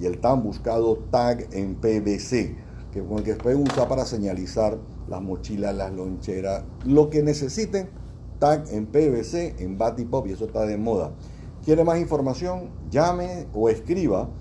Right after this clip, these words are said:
al seis dos dieciséis cuatro cinco ochenta y cuatro, seis dos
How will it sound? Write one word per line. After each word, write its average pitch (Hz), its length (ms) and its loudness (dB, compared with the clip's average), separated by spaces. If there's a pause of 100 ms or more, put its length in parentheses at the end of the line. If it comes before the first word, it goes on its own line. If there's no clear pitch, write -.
(220)
al 110 220 2
seis 160 440 0
dos 127 300 2 (220)
dieciséis 113 840 -2
cuatro 95 320 -2
cinco 101 340 -4
ochenta 107 380 -4
y 113 80 -4
cuatro, - 440 0 (380)
seis 156 480 2
dos 127 360 4